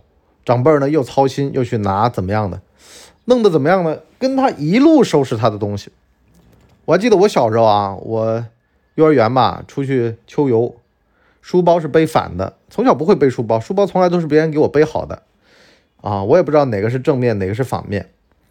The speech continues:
然后呢，一路掉糖，后面的小朋友一路捡着吃，从小被人当傻子。所以呢，我长大了之后呢，我那个小儿子啊，今年六岁嘛，很刁钻的啊，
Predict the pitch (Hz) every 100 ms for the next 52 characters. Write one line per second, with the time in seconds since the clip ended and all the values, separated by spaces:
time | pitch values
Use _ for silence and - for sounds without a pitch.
0 | _ _ _ _ _ 151 202 214 202 180
1 | 143 190 247 - 170 104 - 101 120 _
2 | _ _ _ _ _ _ - 175 160 139
3 | 107 139 135 131 160 143 107 92 90 -
4 | 123 - 143 185 113 127 120 120 120 92
5 | 80 85 101 _ _ _ _ _ _ _
6 | _ - 196 202 202 147 147 170 156 190
7 | 165 135 113 95 110 123 147 131 107 85
8 | 101 117 127 92 _ _ _ _ _ _
9 | _ - 131 143 156 110 95 - - _
10 | _ _ _ _ _ - - 117 113 -
11 | _ 156 151 147 139 117 80 85